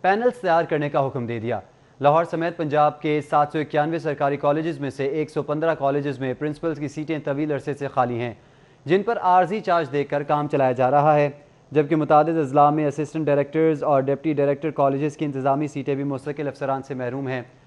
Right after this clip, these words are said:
जिस पर सेक्रेटरी हायर एजुकेशन जुल्फ़िकार घुम्मन ने नाराज़गी का इजहार करते हुए कॉलेज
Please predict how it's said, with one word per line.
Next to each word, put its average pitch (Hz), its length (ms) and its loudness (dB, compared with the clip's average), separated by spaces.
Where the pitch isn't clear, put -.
जिस 180 160 0
पर 214 160 -2
सेक्रेटरी 180 420 -4
हायर 160 160 0
एजुकेशन 151 460 -6
जुल्फ़िकार 147 420 -2
घुम्मन 151 280 -6
ने 156 60 -6
नाराज़गी 135 500 -2
का 147 120 0
इजहार 131 260 -4
करते 131 260 -10
हुए 135 220 -2
कॉलेज 175 400 2